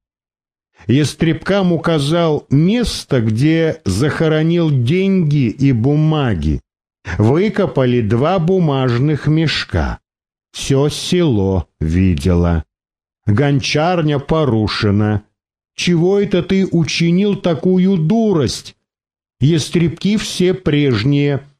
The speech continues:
Никакого прибытия сил с Ожина не слыхать.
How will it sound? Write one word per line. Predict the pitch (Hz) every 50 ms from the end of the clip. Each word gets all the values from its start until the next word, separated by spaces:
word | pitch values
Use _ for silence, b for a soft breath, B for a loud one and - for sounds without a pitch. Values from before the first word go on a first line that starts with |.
| _ _ _ _ _ _ -
Никакого | 127 147 165 165 160 156 156 147 143 - - 165 185 185 180 185 180
прибытия | - - 160 160 147 135 160 180 180 170 135 - 160 151 139 123
сил | - - 170 170 151 123
с | - - - - -
Ожина | 175 196 233 247 214 160 170 165 156 151 147
не | 151 160 185 196
слыхать. | 190 - - 196 214 226 202 - - 190 160 113 90 - - -